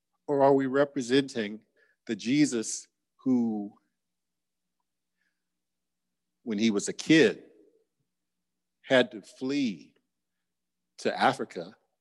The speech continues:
away from a king who was trying to kill him, and so he lived as a refugee?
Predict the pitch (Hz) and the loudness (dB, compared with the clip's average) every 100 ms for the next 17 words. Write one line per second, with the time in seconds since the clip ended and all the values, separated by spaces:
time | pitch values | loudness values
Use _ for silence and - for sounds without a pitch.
0 | _ - 92 120 131 123 113 - 143 139 | _ -14 -2 0 2 0 -4 -2 0 0
1 | 117 107 101 117 101 98 - 143 117 85 | -2 -4 -6 -4 -6 -8 0 2 2 -2
2 | - - _ 95 - 104 107 110 107 101 | -20 -20 _ -8 -4 -2 2 2 2 -4
3 | 98 107 113 104 - 82 | 2 4 2 -2 -12 -18